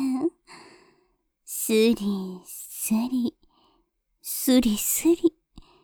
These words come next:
スリ、スリ、スリスリ。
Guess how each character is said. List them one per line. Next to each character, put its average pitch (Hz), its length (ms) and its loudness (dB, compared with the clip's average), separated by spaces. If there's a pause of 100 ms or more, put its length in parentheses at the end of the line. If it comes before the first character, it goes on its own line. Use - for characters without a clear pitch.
(520)
ス - 400 -4
リ、 107 160 -2 (1400)
ス - 400 -10
リ、 240 360 -6 (1040)
ス 240 480 2
リ 202 300 4
ス - 440 -6
リ。 285 280 -6